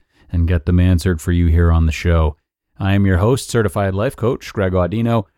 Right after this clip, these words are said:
reminding you before we begin that if you have a question you would like help with on the show,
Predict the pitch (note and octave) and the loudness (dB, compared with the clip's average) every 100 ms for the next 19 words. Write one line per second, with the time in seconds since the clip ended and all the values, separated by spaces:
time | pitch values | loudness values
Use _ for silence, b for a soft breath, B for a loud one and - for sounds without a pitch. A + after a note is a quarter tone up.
0 | _ - A#2 D#3 D3 D3+ D#3 C#3+ - G3+ | _ -10 -4 -2 -2 -4 -4 -4 -4 -2
1 | E3 C#3 A#2 D3 D#3 D3+ A2 - G2 A2+ | 0 -2 -2 -2 -2 -2 -4 -4 -6 -8
2 | F3+ D3+ E2+ E2+ - F#2+ - F#2+ F#2 F2+ | -6 -4 -4 -6 -4 -4 -2 -2 0 0
3 | F#2 F2 E2 F#2+ F#2 G2 F#2+ F2+ F2 C3 | -2 -4 -4 -4 -4 -2 -2 -2 -4 -2
4 | C#3 D3 | -2 -2